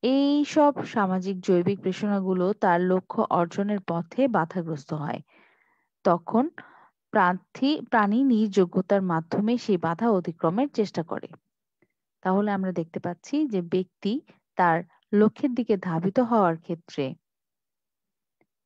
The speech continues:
কিছু বাধার সৃষ্টি হচ্ছে এবং এই বাধা অতিক্রম করার চেষ্টা ব্যক্তি করছে। সবসময় কি এই বাধাগুলো আমরা চাইলেই অতিক্রম করতে পারি?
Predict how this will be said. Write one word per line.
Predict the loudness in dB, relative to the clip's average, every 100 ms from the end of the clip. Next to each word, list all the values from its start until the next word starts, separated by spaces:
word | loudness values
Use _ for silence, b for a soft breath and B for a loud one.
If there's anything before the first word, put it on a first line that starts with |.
| -6
কিছু | -2 0
বাধার | 2 0 2 -2
সৃষ্টি | -2 -6 -8 -8
হচ্ছে | -6 -6 -8 -12 -12 _ -20 b b
এবং | 0 2 2 0
এই | -6 -8 -8 _ -4
বাধা | -2 -2 0 -2 -2
অতিক্রম | -6 -6 -2 -2 2
করার | 2 2 0
চেষ্টা | -8 -6 -6
ব্যক্তি | -4 -8 -10
করছে। | -10 -10 -8 -10 -10 _ _ b b b b b _ _ _ _ _ -4 2
সবসময় | 2 0 -2 2 2 0
কি | 0 0 -2
এই | -2 -2 0
বাধাগুলো | 0 2 2 4 6
আমরা | 6 4 2
চাইলেই | 0 -2 -2 -2 -2 -4 b b b b
অতিক্রম | 0 0 0 0
করতে | 2 0 2
পারি? | 2 2 2 -2